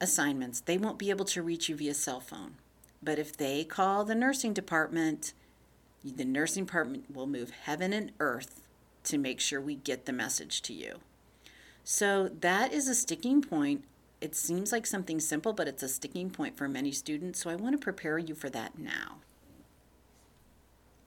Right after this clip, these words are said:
The most important thing I want to tell you today is that we are very happy to have you here.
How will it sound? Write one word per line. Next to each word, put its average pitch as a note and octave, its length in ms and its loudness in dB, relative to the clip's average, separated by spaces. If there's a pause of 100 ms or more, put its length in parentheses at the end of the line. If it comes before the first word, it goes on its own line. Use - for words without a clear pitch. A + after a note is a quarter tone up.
(1400)
The G3 80 0
most G#3 480 2
important D3+ 400 -2
thing C#3+ 140 -4
I C#3+ 60 0
want C#3+ 180 -2
to B2+ 60 -8
tell C#3 200 -8
you C#3 100 -6
today C3 640 -6
is D#3 160 -4
that D#3+ 200 0
we D#3+ 160 2
are D#3+ 140 2
very D#3 760 2 (160)
happy C#3 520 -4
to - 140 -6
have B2 260 -6
you B2 160 -10
here. - 460 -10